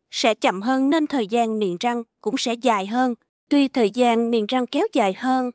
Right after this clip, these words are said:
nhưng nếu tuân thủ đúng phác đồ, đúng phác đồ điều trị, tái khám định kỳ và chăm sóc răng miệng theo hướng dẫn của bác sĩ,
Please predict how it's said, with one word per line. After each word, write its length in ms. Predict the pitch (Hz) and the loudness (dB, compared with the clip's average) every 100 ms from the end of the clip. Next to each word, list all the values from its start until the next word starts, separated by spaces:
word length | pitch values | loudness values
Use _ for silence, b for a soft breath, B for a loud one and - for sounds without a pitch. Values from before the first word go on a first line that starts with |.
| _ _ _ _ - | _ _ _ _ 2
nhưng 220 | 311 302 | 4 4
nếu 120 | 392 | 4
tuân 200 | 359 302 | 2 0
thủ 260 | - 202 240 | 0 -2 0
đúng 160 | 330 440 | -2 0
phác 180 | 403 | -2
đồ, 120 | 285 202 | 0 0
đúng 160 | 240 | -2
phác 280 | - 403 - | -2 -6 -2
đồ 100 | 262 | -2
điều 160 | 214 202 | 0 -4
trị, 340 | - 208 165 _ _ _ | -2 -2 -2 _ _ _
tái 160 | - 359 | 0 0
khám 180 | 339 440 | 0 0
định 160 | 320 214 | 0 -2
kỳ 340 | - 233 226 - _ | 0 2 0 -6 _
và 100 | 233 | -6
chăm 220 | 220 294 | -2 -2
sóc 180 | 294 427 - | 0 -2 0
răng 240 | 285 269 | 0 2
miệng 200 | 233 180 | 2 0
theo 180 | 262 254 | -2 -2
hướng 260 | 277 415 | 0 0
dẫn 180 | 240 180 | 0 -2
của 120 | - | -2
bác 160 | 262 370 | -2 0
sĩ, 360 | - 202 180 | 0 0 -2